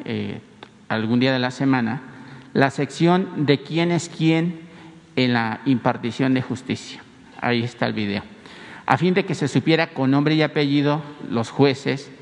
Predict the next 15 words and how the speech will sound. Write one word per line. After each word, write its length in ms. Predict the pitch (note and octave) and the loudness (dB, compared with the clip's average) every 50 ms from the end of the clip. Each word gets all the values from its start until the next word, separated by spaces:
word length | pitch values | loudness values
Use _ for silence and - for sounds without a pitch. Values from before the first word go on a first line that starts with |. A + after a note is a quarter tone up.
| - - - - - - - - - | -20 -20 -20 -20 -20 -20 -20 -8 0
y 160 | B2 B2+ B2+ | 4 6 6
ministerios 500 | B2+ B2+ B2+ A#2 - C#3+ C#3 D3 C#3+ - | 6 6 4 4 4 2 2 2 0 0
públicos 560 | - D#3 D3 C#3+ C3+ C3 - D3+ C3+ - - | 0 2 2 2 2 2 2 2 0 0 0
que 80 | - C3 | -4 -4
están 240 | - - C3 C3+ | -2 0 0 2
involucrados 560 | C#3+ C#3 C3 B2+ B2 A2 - B2+ B2+ C3 C3 - | 2 2 2 2 0 0 0 0 0 0 -2 0
con 160 | - C3 B2 | 0 0 0
la 100 | A#2+ A2+ | 0 -2
corrupción 560 | - A#2 A2 A#2+ A#2 - - C#3+ D3 F3 G3+ - - - - - - - - - - | -2 -2 -2 -2 -4 0 2 2 2 2 0 -4 -10 -20 -20 -20 -20 -20 -20 -10 0
o 200 | - B2+ B2+ - | 2 2 2 4
que 120 | - C#3+ | 4 4
ofrecen 500 | C#3 C#3 C#3 E3+ E3 F#3 E3+ - F#3 E3+ | 4 4 4 2 0 0 2 2 2 4
amparos 760 | D#3 D3+ C#3+ - - E3+ E3 D#3+ D#3 D3 C3+ C#3 - - - - - - - - - - | 4 2 2 2 2 2 2 4 2 0 -2 -4 -6 -10 -14 -14 -16 -16 -18 -18 -14 -2
y 120 | - B2 A2+ | 0 0 2
prebendas 720 | - - B2+ B2 B2 C3+ C#3 C#3+ C#3 C#3 C#3 C3+ - | 2 2 0 2 2 2 2 2 2 0 0 -2 -8